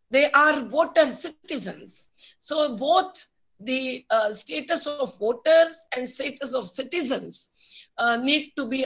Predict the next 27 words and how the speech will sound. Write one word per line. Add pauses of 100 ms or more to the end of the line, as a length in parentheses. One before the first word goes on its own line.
understood,
realized, (100)
and
asserted. (520)
And
when
the
citizenry
is (220)
in
the
form
of
communities, (440)
can
assert
this
right
to (140)
all
natural
resources, (500)
uh, (440)
we
can (140)
take, (600)
uh,